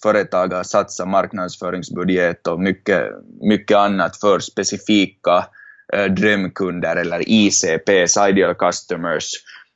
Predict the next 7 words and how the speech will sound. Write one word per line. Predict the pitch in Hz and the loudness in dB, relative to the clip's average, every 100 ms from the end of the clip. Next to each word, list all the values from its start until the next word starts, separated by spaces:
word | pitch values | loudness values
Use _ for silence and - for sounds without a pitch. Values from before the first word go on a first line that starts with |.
| _ - | _ -4
eh, | 90 76 50 - | 0 0 -2 -2
för | 104 | 0
att | 95 - - - | 0 -2 -14 -4
då | 98 98 - _ - | -2 -2 -4 _ 0
vinna | 120 113 | 2 4
dems | 98 101 - | 2 -2 -4
förtroende. | 113 151 135 85 69 65 | -2 2 4 2 -2 -6